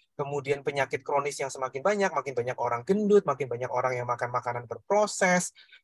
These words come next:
kemudian penggunaan plastik yang juga semakin banyak, zat-zat yang mengganggu hormon, kemudian orang perokok juga, juga banyak. Nah, itu juga menyebabkan penurunan kadar hormon testosteron.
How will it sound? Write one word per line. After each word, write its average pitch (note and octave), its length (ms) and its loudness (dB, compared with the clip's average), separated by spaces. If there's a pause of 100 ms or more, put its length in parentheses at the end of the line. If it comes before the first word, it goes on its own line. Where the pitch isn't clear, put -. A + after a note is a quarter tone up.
kemudian C3+ 400 0
penggunaan C3 480 0
plastik C3+ 480 -2
yang B2+ 160 -2
juga B2 160 -2
semakin A#2+ 400 -6
banyak, G3+ 400 4
zat-zat B2+ 400 2
yang B2+ 160 -2
mengganggu A#2+ 480 -2
hormon, F3 640 6 (400)
kemudian C#3 400 2
orang C#3 240 2
perokok F3 480 2
juga, B2+ 240 -2
juga A#2+ 240 -6
banyak. F#3+ 480 4
Nah, A#2+ 160 -6
itu G3 80 -8
juga C#3 240 -2
menyebabkan C#3 640 0
penurunan E3 400 0
kadar D#3 160 2
hormon A#2 240 -4
testosteron. G#2 640 -10